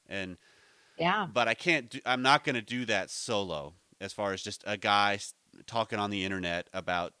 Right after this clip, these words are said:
Speaker 1: sex. I mean, that, that just doesn't come across well. So <laughs>
Speaker 2: <laughs>
Speaker 1: that, that's something that, you know, it, it's, it's, it's necessary to have the female counterpart of that. You know, it's necessary to have somebody that can bring the feminine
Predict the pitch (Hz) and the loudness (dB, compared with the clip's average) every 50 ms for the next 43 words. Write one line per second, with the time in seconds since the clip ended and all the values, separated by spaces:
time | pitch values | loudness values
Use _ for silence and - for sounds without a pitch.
0 | _ _ _ - - - 107 85 78 - - - - - - _ - 101 92 92 | _ _ _ -14 -8 -6 -4 -4 -6 -8 -12 -14 -16 -16 -18 _ -12 -10 -6 -2
1 | 98 104 110 - 113 113 113 - - 113 - - 117 110 98 107 90 - 110 95 | -2 -2 0 0 0 0 0 0 -2 -8 -4 -2 -2 -2 -2 -4 -6 -6 -6 -6
2 | 87 - - 87 78 76 - - - 76 71 69 71 78 _ _ _ _ - - | -6 -6 -6 -6 -4 -4 -6 -8 -10 -10 -10 -10 -12 -16 _ _ _ _ -12 -8
3 | - 107 - - - - - - - 403 - - - - 480 - - - 494 480 | -6 -4 -4 -4 -4 -6 -8 0 2 2 2 8 10 10 10 10 8 8 8 8
4 | - - - 440 427 - - - - 381 - 135 - - 131 131 135 - - 156 | 8 6 6 6 6 6 4 4 6 6 6 6 4 2 2 4 4 4 4 4
5 | 147 135 - 139 131 127 123 120 117 - - - - - _ _ _ - 123 120 | 4 4 4 0 2 2 2 2 0 -2 -6 -16 -20 -20 _ _ _ -4 0 2
6 | 113 107 104 104 - - - - 120 117 104 120 120 - - 123 117 - 139 139 | 2 2 2 0 -2 -6 -4 -2 0 2 2 2 2 2 0 -4 -4 -2 -4 -2
7 | 139 - 127 123 - 135 143 139 151 - 151 - - 170 156 147 139 131 120 113 | 0 0 0 0 0 2 4 4 4 4 0 -2 2 2 2 2 2 0 -2 2
8 | 131 127 123 123 120 110 110 107 - - - 131 127 127 120 117 110 101 - - | 4 4 6 4 4 0 -2 -8 -8 -6 -2 0 0 2 2 2 2 0 0 -2
9 | 113 107 98 95 - 98 - - - 82 73 71 - - 85 82 - - 76 71 | -4 -4 -4 -4 -6 -10 -12 -8 -6 -6 -6 -6 -8 -8 -8 -8 -8 -10 -12 -12
10 | 69 - - _ _ _ _ - 92 95 90 85 87 - - 110 110 110 117 120 | -12 -14 -20 _ _ _ _ -12 -8 -8 -6 -6 -8 -8 -4 -2 0 0 -2 -2
11 | 110 - 127 117 107 101 98 95 101 107 101 98 92 - - 117 107 107 104 101 | -4 -2 0 0 0 0 -2 -4 -2 0 0 0 0 -2 -4 -4 -2 0 0 0
12 | 98 95 - - 101 95 85 - 101 101 98 98 98 98 98 92 - _ _ _ | -2 -4 -6 -10 -12 -14 -10 -4 -2 0 0 0 0 -2 -4 -8 -12 _ _ _
13 | _ _ - 98 - - - 117 107 101 92 87 76 69 67 76 | _ _ -14 -14 -14 -6 -4 -4 -2 -2 -4 -6 -10 -12 -16 -20